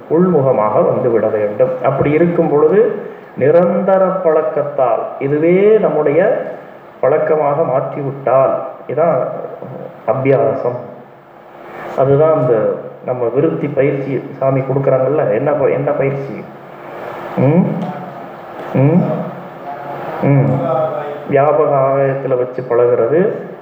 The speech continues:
எண்ணத்து விருத்திய. அப்புறம் என்னது? அடுத்து நினைவுல வச்சு பழகுறது, அப்புறம் அறிவுல வச்சு பழகுறது,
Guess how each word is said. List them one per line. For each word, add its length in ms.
எண்ணத்து 380
விருத்திய. 460
அப்புறம் 280
என்னது? 360
அடுத்து 600
நினைவுல 480
வச்சு 240
பழகுறது, 580
அப்புறம் 360
அறிவுல 320
வச்சு 200
பழகுறது, 560